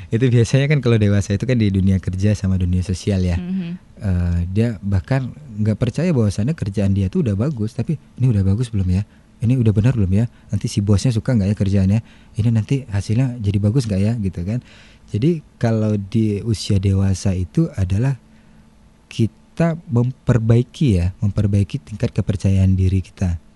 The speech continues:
Speaker 1: Caranya gimana? Seperti yang udah saya bahas yang di sesi sebelumnya, itu adalah mau nggak mau,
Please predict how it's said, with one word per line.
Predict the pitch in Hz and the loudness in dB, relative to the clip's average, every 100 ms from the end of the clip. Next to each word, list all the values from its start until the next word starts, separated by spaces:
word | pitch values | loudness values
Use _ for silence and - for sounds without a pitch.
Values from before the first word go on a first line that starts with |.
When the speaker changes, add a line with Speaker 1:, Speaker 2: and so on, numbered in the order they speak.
| _ _ | _ _
Speaker 1:
Caranya | 113 117 139 | -2 0 0
gimana? | 175 120 139 151 107 | 0 0 0 0 -2
Seperti | - 101 135 | -4 -8 -6
yang | 139 | -4
udah | 117 107 | -2 -4
saya | 104 98 | -4 -4
bahas | 98 95 92 - - | -4 -4 -6 -12 -8
yang | 101 95 110 | -6 -4 -6
di | 98 90 | -8 -6
sesi | 87 82 | -6 -8
sebelumnya, | - 101 98 98 135 170 - - _ - _ | -6 -2 0 0 0 -2 -10 -20 _ -20 _
itu | - 151 | -6 -2
adalah | 117 101 123 | 0 0 -2
mau | 135 110 120 | -2 0 2
nggak | 120 113 107 | 2 2 2
mau, | 107 90 92 104 | 0 0 0 0